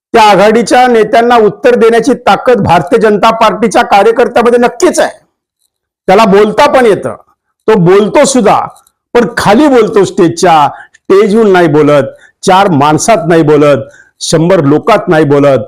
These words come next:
कारण त्याला वर-, वरिष्ठांचा आदेश लागतो. मग काल तर देवेंद्रजींनी तुम्हाला मुक्त करून टाकलेलं आहे मित्रांनो, की रस्त्यावर या आणि ठोकून काढा. आता ठोकून काढा त्याचा अर्थ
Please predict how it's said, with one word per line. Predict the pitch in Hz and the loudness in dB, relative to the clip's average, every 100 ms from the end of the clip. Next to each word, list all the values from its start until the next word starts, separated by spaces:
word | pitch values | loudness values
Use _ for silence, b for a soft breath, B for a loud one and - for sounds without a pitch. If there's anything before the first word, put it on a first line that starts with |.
| B - | B -4
कारण | 151 160 233 | 0 0 0
त्याला | 240 _ - 147 190 | -4 _ -2 0 0
वर-, | 190 120 147 156 | -2 0 0 0
वरिष्ठांचा | 139 170 190 - 180 143 - - - | 0 0 -4 -6 -4 -2 -2 -4 -2
आदेश | 190 185 - | 0 0 -2
लागतो. | 107 - _ _ _ _ _ _ _ _ _ _ _ - | -8 -12 _ _ _ _ _ _ _ _ _ _ _ -4
मग | 131 - | -2 -2
काल | - 131 165 165 | -2 0 0 0
तर | 196 | -2
देवेंद्रजींनी | 160 165 190 208 214 240 | 0 2 2 0 0 -2
तुम्हाला | 185 190 208 233 214 170 117 107 | 0 0 2 2 2 0 -2 -2
मुक्त | 175 - 240 240 | -4 0 -2 0
करून | 254 | 0
टाकलेलं | 233 - 285 254 | -2 -2 0 0
आहे | |
मित्रांनो, | 214 190 160 120 - _ _ _ _ _ _ _ _ _ _ | 0 -2 -2 -4 -12 _ _ _ _ _ _ _ _ _ _
की | 151 | 0
रस्त्यावर | 160 156 - 226 220 214 196 | 2 0 -2 0 2 2 2
या | 185 202 262 330 339 - _ _ | 2 2 2 0 -4 -12 _ _
आणि | 208 202 240 - - | -2 0 -2 -6 -4
ठोकून | 202 196 196 175 139 | -2 0 2 0 0
काढा. | 120 87 - - _ _ _ _ _ _ - | -2 -4 -8 -12 _ _ _ _ _ _ -6
आता | 143 160 | -4 -4
ठोकून | - 202 214 233 247 247 | -4 -2 -2 0 -2 0
काढा | 233 240 240 - | 0 2 0 0
त्याचा | 202 - 233 - | -2 0 -2 0
अर्थ | 262 - | -2 -2